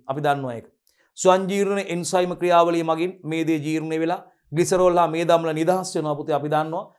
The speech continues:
අපි දන්නවා මේකේ අන්තඵල නේද පුතේ? මේදේ, අ, මේවා සාපේක්ෂව වාෂ්ප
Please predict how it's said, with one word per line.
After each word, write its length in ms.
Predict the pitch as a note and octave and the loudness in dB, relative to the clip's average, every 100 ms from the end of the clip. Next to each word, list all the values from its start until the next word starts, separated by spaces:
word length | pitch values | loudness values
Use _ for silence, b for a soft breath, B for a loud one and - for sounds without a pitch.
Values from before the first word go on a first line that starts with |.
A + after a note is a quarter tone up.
| b | b
අපි 180 | C#3+ D3 | -4 0
දන්නවා 280 | D#3+ E3 D3+ | 0 2 -2
මේකේ 340 | D#3+ D3+ D3+ | -4 -4 -4
අන්තඵල 480 | D3+ D#3 D#3+ D3+ D3 | -2 -4 -2 0 0
නේද 200 | E3 F3 | 0 -2
පුතේ? 200 | D3+ D3 | -4 -4
මේදේ, 340 | D3 D3+ D#3+ F#3+ B B | -4 -2 -2 -2 B B
අ, 120 | B D3 C#3+ C#3+ | B -2 0 -2
මේවා 360 | D#3+ F3 E3 | -2 4 4
සාපේක්ෂව 720 | D3+ E3+ E3 F3+ F3+ C3 F3 | 4 4 4 4 -2 -2 0
වාෂ්ප 340 | D#3+ E3 E3 | 4 2 0